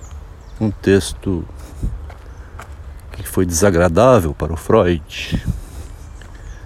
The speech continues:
porque fazia uma analogia entre a psicanálise e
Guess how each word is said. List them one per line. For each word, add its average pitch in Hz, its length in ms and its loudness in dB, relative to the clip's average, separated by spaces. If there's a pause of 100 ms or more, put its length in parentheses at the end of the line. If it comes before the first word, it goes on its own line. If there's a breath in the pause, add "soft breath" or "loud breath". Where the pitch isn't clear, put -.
(1000 loud breath)
porque 101 760 2 (200)
fazia 95 440 2
uma 92 140 4
analogia 90 840 2 (540 loud breath)
entre 101 440 2 (1400 loud breath)
a 113 120 2
psicanálise 80 1300 2 (180)
e 87 260 4